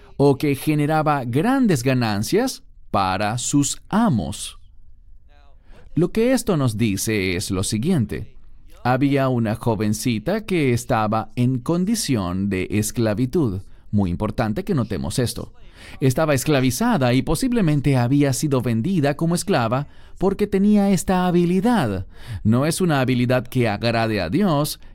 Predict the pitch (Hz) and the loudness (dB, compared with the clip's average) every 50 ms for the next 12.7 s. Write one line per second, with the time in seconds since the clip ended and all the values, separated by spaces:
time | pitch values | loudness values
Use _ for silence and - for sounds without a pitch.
0 | - - 143 165 214 262 311 330 320 294 - 208 190 - 156 147 139 - 226 208 | -6 0 2 2 4 4 2 2 0 0 0 0 0 0 0 0 0 0 0 2
1 | 165 143 131 127 131 135 135 131 131 143 147 135 - - 135 120 113 113 110 - | 2 2 2 2 2 2 2 2 2 2 2 2 0 -2 -2 0 0 0 -2 0
2 | - 233 233 185 131 113 104 - 107 90 82 101 - - - - - - - - | 0 2 2 2 2 2 0 0 -2 -4 -4 -6 -8 -12 -16 -16 -16 -16 -18 -20
3 | - - - - - - - - 135 127 123 117 117 113 110 - - - - - | -20 -20 -20 -20 -14 -8 -2 0 2 4 4 4 2 2 0 -2 -6 -12 -20 -10
4 | - - 196 202 147 123 104 95 92 - 101 90 - - 76 67 - 62 62 - | -4 -2 0 0 2 0 0 0 -2 -2 -4 -4 -4 -4 -4 -4 -4 -6 -6 -8
5 | 101 104 - - - - - - - - 185 - - - - - - - - - | -8 -10 -12 -16 -20 -20 -20 -20 -20 -20 -20 -20 -20 -20 -20 -20 -18 -16 -16 -16
6 | - - - - - 160 196 214 214 214 - 285 294 269 - - 165 143 139 139 | -16 -16 -8 -2 2 2 2 2 2 0 -2 0 0 0 0 0 2 2 2 0
7 | - - - 123 123 120 117 104 95 82 82 95 - 95 101 104 - 98 71 - | -2 0 2 2 4 4 2 0 -2 -4 -4 -4 -2 -2 -2 0 0 -2 -4 -6
8 | - 62 60 - - - - - - - - - - - - - - - - - | -6 -10 -8 -8 -10 -12 -14 -16 -20 -18 -18 -18 -18 -18 -20 -20 -20 -10 -2 0
9 | 139 143 143 143 147 147 143 - 185 185 185 185 180 - 143 127 131 127 - - | 2 2 2 2 2 2 2 0 0 0 2 0 0 -2 0 0 0 0 0 0
10 | 123 117 113 110 107 107 107 104 - 117 123 120 135 151 135 107 92 98 - - | 0 2 2 2 0 0 -2 0 0 2 2 4 4 2 0 0 -2 -4 -2 -2
11 | 101 92 92 95 98 107 107 107 104 101 - - - 135 127 117 110 - 104 95 | -2 0 0 0 0 0 0 0 0 -2 -4 -2 0 2 2 2 0 -2 -2 -2
12 | 92 85 85 120 175 165 127 104 95 95 104 127 120 | -2 0 0 0 0 2 0 0 0 0 -2 -2 -4